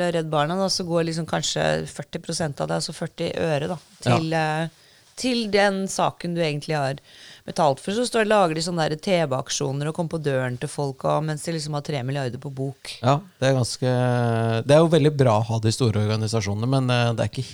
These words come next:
Speaker 2: helt bra at du ikke ser hva pengene går til.
Speaker 1: Nei, og jeg tror kanskje man skal gjøre en liten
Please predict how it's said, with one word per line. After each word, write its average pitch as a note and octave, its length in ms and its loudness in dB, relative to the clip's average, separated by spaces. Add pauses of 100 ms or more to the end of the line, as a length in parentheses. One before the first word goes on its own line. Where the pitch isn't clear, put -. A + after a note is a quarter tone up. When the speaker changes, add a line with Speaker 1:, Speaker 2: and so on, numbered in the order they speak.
Speaker 2:
helt G#2+ 160 -4
bra G2+ 360 0
at - 320 -6 (100)
du C3+ 120 2
ikke A#2+ 160 -2
ser A#2+ 280 2
hva G#2 220 2
pengene G2 320 0
går G2 160 -2
til. A#2+ 140 0 (260)
Speaker 1:
Nei, B3 160 4
og C4 80 2
jeg C4 100 0
tror D#4 160 -4
kanskje D4 220 0
man D4 100 0
skal D4+ 160 -2
gjøre C#4+ 120 4
en A#3+ 80 2
liten A#3+ 220 -2